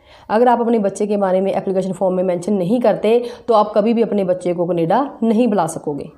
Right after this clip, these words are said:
तो इन बातों का आपने ध्यान रखना है। कनाडा की सरवा-, सरकार हस्बैंड, वाइफ और, अ, बच्चे को कनाडा आने की प्रवानगी देती है। अगर आपके पास पैसे की कमी है,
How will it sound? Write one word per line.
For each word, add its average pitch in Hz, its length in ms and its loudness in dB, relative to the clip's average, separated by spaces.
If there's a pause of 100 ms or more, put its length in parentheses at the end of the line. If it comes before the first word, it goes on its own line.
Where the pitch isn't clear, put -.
(280)
तो - 80 0
इन 240 180 2
बातों 190 240 2
का 175 140 0
आपने 214 400 2 (280)
ध्यान 226 300 2
रखना 165 220 -4
है। 165 180 -8 (1200)
कनाडा 233 280 4
की 240 120 0
सरवा-, 214 340 2
सरकार 208 440 2
हस्बैंड, 214 360 -2
वाइफ 190 400 2
और, 196 360 6
अ, 190 380 -2
बच्चे 190 400 0
को 226 160 -2
कनाडा 202 240 0
आने 190 120 0
की 190 120 -2
प्रवानगी 202 420 0
देती 214 320 -2
है। - 300 -10 (840)
अगर 220 180 2
आपके 233 220 -4
पास 220 300 -2
पैसे 185 280 0
की 220 120 -4
कमी 180 300 -2
है, 214 200 0